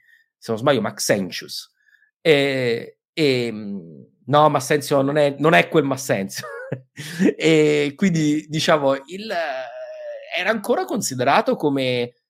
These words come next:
eh, il, la più importante mente del, dell'arianesimo. Era lui che veniva citato, non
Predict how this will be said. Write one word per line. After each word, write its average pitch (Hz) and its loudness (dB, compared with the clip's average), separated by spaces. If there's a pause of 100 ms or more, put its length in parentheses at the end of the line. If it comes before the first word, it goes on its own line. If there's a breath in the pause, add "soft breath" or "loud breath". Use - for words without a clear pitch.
(120)
eh, 110 -4
il, 107 -12
la 110 -10
più 170 -2
importante 196 -2
mente 123 -4
del, 113 -6
dell'arianesimo. 113 -6
Era 123 -4
lui 208 0
che 185 -6
veniva 139 -6
citato, 127 -4
non 151 0